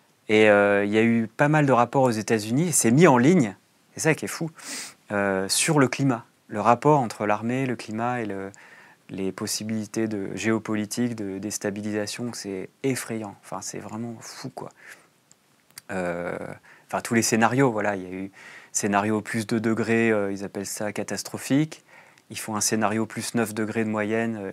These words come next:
scénario anéantissement, ils l'appellent, avec, euh, voilà, euh, plus deux degrés, euh, guerre nucléaire entre Paki-, Pakistan et Inde, euh,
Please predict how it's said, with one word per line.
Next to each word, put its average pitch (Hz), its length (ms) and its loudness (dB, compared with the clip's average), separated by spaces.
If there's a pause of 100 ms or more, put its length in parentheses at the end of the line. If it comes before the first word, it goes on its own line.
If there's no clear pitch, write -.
(100)
scénario 107 480 -2
anéantissement, 120 720 0
ils 120 80 -4
l'appellent, 131 360 -4 (560)
avec, 104 360 -8
euh, - 20 -6
voilà, 101 300 -2
euh, 92 140 -6 (760)
plus 127 200 2
deux 123 140 4
degrés, 123 480 4
euh, 101 340 0
guerre 110 320 0
nucléaire 113 600 0
entre 104 280 -8
Paki-, 104 380 -8
Pakistan 107 680 -4
et 104 160 -2
Inde, 117 400 -4
euh, 98 480 -6